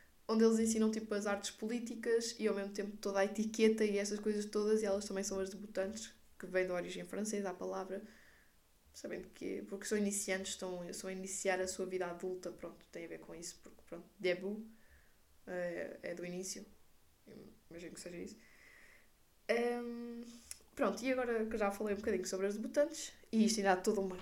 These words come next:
história, eu gostava muito de ler a história sobre isto, gostava muito de ter mesmo factos e sobre as coisas que aconteceram e o que é que era mesmo, o que é que acontecia ou não. Porque acho delicioso esta, este conceito de sermos apresentadas à corte para irem procurar o maridito. Ah, porque agora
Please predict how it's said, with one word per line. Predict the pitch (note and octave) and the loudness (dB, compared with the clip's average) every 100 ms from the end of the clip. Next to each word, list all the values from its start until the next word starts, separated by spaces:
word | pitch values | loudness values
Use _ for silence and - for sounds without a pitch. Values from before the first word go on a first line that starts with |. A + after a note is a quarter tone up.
| - | -10
história, | - - F3 | -2 0 0
eu | |
gostava | F#3+ G#3+ | 2 0
muito | F3+ F3+ F3 | 0 -4 -6
de | |
ler | D#3+ | -6
a | F3 | -4
história | - - | -6 -6
sobre | - - - | -4 -6 -8
isto, | - | -14
gostava | - G3+ F#3+ | -4 -2 0
muito | F#3+ F#3 | -2 -6
de | |
ter | - F#3 | -4 -4
mesmo | F#3+ F#3 | -4 -8
factos | - F3+ F3+ - F3+ | -4 -4 -4 -8 -4
e | F#3 | -2
sobre | F3+ F3+ | -2 -6
as | F#3 | -4
coisas | F#3 F#3+ | -4 -4
que | F#3+ | -4
aconteceram | F#3 F3+ - F3+ F3+ | -4 -4 -2 0 -2
e | F3+ | -6
o | |
que | F3+ | -8
é | |
que | F#3+ | -6
era | F3+ | -6
mesmo, | F3+ E3+ F#3 - - | -6 -8 -12 -16 -6
o | |
que | F#3+ | -6
é | |
que | F#3 | -4
acontecia | - F#3 - F#3+ | -8 -6 -4 -4
ou | F#3 | -4
não. | F3+ G3+ - - - - _ _ - | -6 -10 -16 -20 -20 -20 _ _ -2
Porque | A3 A3+ | 0 0
acho | A#3 - | -2 -4
delicioso | A#3+ A3+ - G3+ G3 | -2 -2 2 2 2
esta, | G3 G3+ - | -2 -4 -4
este | G#3+ A3 - | -6 -6 -6
conceito | C4 A#3+ A3+ G#3 F#3+ - A#3 | -4 0 2 2 0 -2 -4
de | A3+ A3+ A3 A3 | 2 4 4 0
sermos | - A3 G#3+ | 0 0 2
apresentadas | A3+ G#3 G3 G3 G3 | -2 0 -2 0 0
à | G3+ G3+ | -2 -4
corte | - A#3 A#3 - - - | 2 2 2 -6 -18 -4
para | A#3+ | 0
irem | A#3+ B3 | 0 0
procurar | A#3 A#3 A3+ | -2 0 2
o | |
maridito. | A3+ A3+ A#3 A3+ - - - - - - - - - | 2 2 0 -2 -6 -12 -18 -20 -20 -20 -20 -20 4
Ah, | G3 A3 G#3+ G#3+ G#3+ | 6 8 6 6 4
porque | - F#3+ F#3+ | -4 0 4
agora | F#3+ F#3 G3+ - | 6 6 4 -2